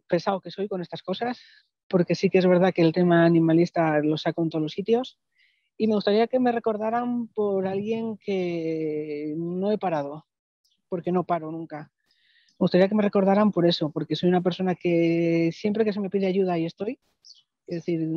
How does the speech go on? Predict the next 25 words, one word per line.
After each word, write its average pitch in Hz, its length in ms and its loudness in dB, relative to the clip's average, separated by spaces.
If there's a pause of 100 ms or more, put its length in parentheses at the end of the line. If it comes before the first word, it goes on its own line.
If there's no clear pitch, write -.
(280)
cualquier 175 340 -2
tema 185 240 -2
animal, 175 400 -2
siempre, 175 320 -6
aunque 165 540 -4
sea 202 280 -4
de 175 140 -2
noche, 208 320 -8
aunque 208 220 -8
esté 175 180 -8
trabajando, 196 680 -2
aunque 175 300 -6
cualquier 170 340 -8
cosa, 175 240 -8
siempre 180 340 -4
estoy 165 220 -4
ahí. 175 200 -2 (300)
Y - 80 -4
me 196 60 2
gustaría 185 260 2
que 196 80 -6
me 233 80 0
recordaran 185 440 0
por 143 120 -6
eso. 143 160 -12